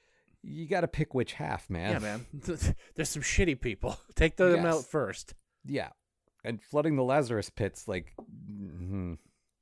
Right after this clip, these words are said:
Speaker 2: Also, that's your Lazarus pits gone, my dude.
Speaker 1: I don't think he's gonna blow up all of them. And you see, he's just, like, most of them.
Speaker 2: I mean, there's all, i-,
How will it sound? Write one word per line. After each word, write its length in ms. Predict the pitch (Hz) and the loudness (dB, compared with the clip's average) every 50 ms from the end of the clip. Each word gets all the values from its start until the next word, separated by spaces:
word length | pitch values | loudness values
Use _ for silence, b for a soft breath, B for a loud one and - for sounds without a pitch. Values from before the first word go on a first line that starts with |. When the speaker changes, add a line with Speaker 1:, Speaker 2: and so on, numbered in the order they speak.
| _ - - | _ 0 4
Speaker 2:
Also, 200 | - 247 - 277 | 6 6 6 6
that's 160 | 220 214 - | 4 4 4
your 80 | - 151 | 2 0
Lazarus 440 | 123 135 175 214 190 - 127 - - | 4 4 4 2 2 -2 -8 -12 -10
pits 280 | - - 135 113 - | -8 -6 -6 -6 -6
gone, 300 | - - 123 104 90 87 | -6 -4 -4 -4 -4 -6
my 100 | 92 92 | -8 -8
dude. 420 | 90 - 120 147 180 190 156 - - - _ _ _ _ _ _ _ - | -4 0 2 4 4 4 2 -2 -4 -6 _ _ _ _ _ _ _ -8
Speaker 1:
I 100 | 339 349 | -6 -4
don't 160 | 359 370 349 | -4 -4 -2
think 140 | - 330 - | -2 -2 -2
he's 100 | 320 233 | -2 0
gonna 140 | 196 254 202 | 0 0 2
blow 120 | 151 170 160 | 2 2 2
up 100 | 151 - - | 0 0 -2
all 280 | - 110 110 107 92 | 0 2 4 4 2
of 120 | 85 71 - | 0 -2 -4
them. 160 | 80 71 67 | -6 -6 -6
And 80 | 82 92 | -4 -6
you 60 | 92 | -6
see, 160 | 87 - 151 | -4 -2 -2
he's 200 | 120 110 139 139 | 0 0 0 -2
just, 140 | - - - | -2 -4 -2
like, 160 | 143 120 95 | -2 -2 0
most 360 | 87 92 87 87 87 - - - | 0 0 0 0 0 -2 -6 -16
of 100 | - - | -16 -16
them. 200 | - - - - b b b b - 180 | -16 -18 -18 -20 b b b b -2 0
Speaker 2:
I 60 | 180 | 2
mean, 140 | 180 175 175 | 4 4 4
there's 140 | 180 170 165 | 4 4 6
all, 160 | 180 185 185 | 6 6 6
i-, 100 | 170 185 | 4 2